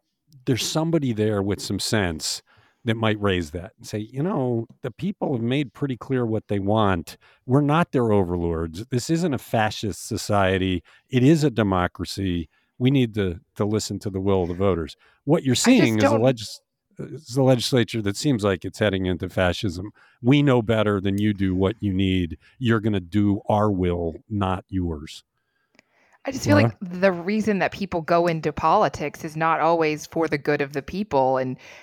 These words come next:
Speaker 2: eh, power corrupts, and people get there and all they care about is staying in power, and they ra-, have to raise enough money to get reelected, and then they're kowtowing to those special interests as well as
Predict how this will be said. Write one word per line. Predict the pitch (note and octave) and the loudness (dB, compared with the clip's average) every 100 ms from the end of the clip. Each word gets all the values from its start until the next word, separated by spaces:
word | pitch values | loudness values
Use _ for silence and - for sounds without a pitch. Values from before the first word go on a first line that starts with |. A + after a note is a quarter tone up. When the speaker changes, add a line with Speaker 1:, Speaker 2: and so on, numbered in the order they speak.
| - - | -20 -18
Speaker 2:
eh, | - - | -16 -6
power | - D3+ E3 F3+ F3 | -2 0 2 0 -2
corrupts, | - F3 G#3+ D4 - - - - | -4 0 2 0 -2 -14 -20 -10
and | D#3 | -10
people | - F3+ F3+ | -8 -8 -4
get | D#3 E3+ | -2 0
there | G#3+ A#3 A3+ | 0 2 2
and | F3+ | 2
all | F3+ | 2
they | G3+ G3 | 0 -2
care | - G#3+ | -4 -4
about | A3 G#3+ | 0 0
is | G#3+ | -2
staying | - A3+ C#4+ A#3+ | -2 0 0 -2
in | E3+ | -4
power, | - C3 C3 C#3 | -6 -4 -4 -4
and | C#3 | -6
they | D3 - - - - | -8 -10 -16 -20 -4
ra-, | F3 F#3 | 0 0
have | F#3+ | -2
to | G#3 | -2
raise | E3+ F#3 G3+ | 0 2 2
enough | G3+ G3+ G#3 | 0 0 0
money | G#3 G#3+ | 0 0
to | G3+ F3 - | 0 -2 -4
get | E3+ - | -4 -2
reelected, | F#3+ A3 G#3 G#3 B3+ - D3 | 0 0 2 0 -2 -4 -2
and | D3 D3 | -2 -2
then | D#3+ | -2
they're | E3 - | -4 -6
kowtowing | - E3+ F3 G3 G3 G3+ | -4 -4 -2 -2 -2 -2
to | G#3 | -2
those | G#3 G#3+ | -2 -2
special | - A3 B3 A#3 | 0 -2 0 0
interests | D#4 C#4 D3+ D3 - | -2 -4 -6 -8 -8
as | D#3 - | -8 0
well | D#3 G3 | 2 2
as | G#3+ | 0